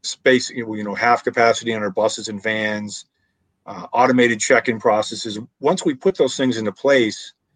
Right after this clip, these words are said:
our staff really, um, circled the wagons very quickly and put together what I think was a, a very efficient process.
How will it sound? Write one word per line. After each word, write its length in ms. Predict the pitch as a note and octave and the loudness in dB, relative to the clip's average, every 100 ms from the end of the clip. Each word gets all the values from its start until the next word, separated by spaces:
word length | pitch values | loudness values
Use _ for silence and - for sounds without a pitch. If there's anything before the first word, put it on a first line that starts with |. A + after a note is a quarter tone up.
| _ _ | _ _
our 140 | C3 C#3+ | -2 0
staff 420 | - B2+ - - | 2 2 2 0
really, 760 | A#2+ B2 B2+ A#2+ A2+ A2 G#2 G2+ | 2 6 6 4 0 -4 2 2
um, 340 | G2 F#2 F2+ _ | 2 -6 -16 _
circled 380 | - B2+ B2+ G#2+ | -6 -6 -4 -6
the 60 | |
wagons 520 | G2+ G#2+ G#2+ G2 F#2 - | -2 0 0 -4 -14 -4
very 280 | A2 A#2 | 2 2
quickly 480 | A#2+ C3+ C3 D3+ D#3 _ _ _ _ _ _ | 2 -2 0 -2 -2 _ _ _ _ _ _
and 440 | G#2+ A2 G#2+ G#2 - | 2 4 2 0 -6
put 160 | C#3 B2+ | -8 -6
together 480 | A2+ A#2 A2 G#2+ | 0 2 4 2
what 160 | G2+ G#2 | 2 0
I 80 | G#2 | 0
think 240 | B2 G#2+ | -4 -4
was 260 | A2 G#2 G2+ | -4 -4 -2
a, 260 | F#2+ F#2 - A2+ - | -2 -4 -8 -12 -10
a 60 | |
very 300 | G#2 A#2 A#2+ | -2 2 4
efficient 380 | A#2 C3+ B2+ A2 | 4 0 -2 -4
process. 580 | A2+ G#2 - C#3 C3 - | -2 -2 -2 -4 -6 -14